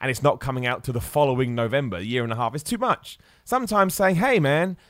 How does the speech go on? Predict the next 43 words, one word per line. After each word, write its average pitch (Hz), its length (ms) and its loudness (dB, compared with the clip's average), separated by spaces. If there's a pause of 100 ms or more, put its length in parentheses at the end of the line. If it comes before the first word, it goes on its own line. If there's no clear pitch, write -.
that 190 220 4
game 190 260 4
you're 180 80 2
used 165 300 -4
to 185 80 -2
is 170 100 -2
out 170 100 4
in 165 80 -2
a 156 40 0
couple 143 320 0
of 135 80 0
months, 170 360 2
and 143 120 -2
then 143 80 0
we're 147 80 0
gonna 139 160 -2
trickle 147 280 -4
some 135 160 -10
stuff 151 280 0
out 143 180 2
to - 80 -8
you 143 60 -2
week 156 240 -2
in, 156 100 -2
week 165 240 -2
out." 185 300 4 (520)
I 208 60 0
actually 202 120 0
think 208 80 -2
that 208 100 2
works 208 180 2
quite 190 180 4
well. 151 400 0
I 135 120 0
quite 127 220 -4
like 98 280 -6
it. - 100 -16 (280)
Anthony 175 320 -2
Taggart 180 300 2
in 180 40 -4
the 160 60 -4
Super 165 260 -6
Chat, 170 340 -4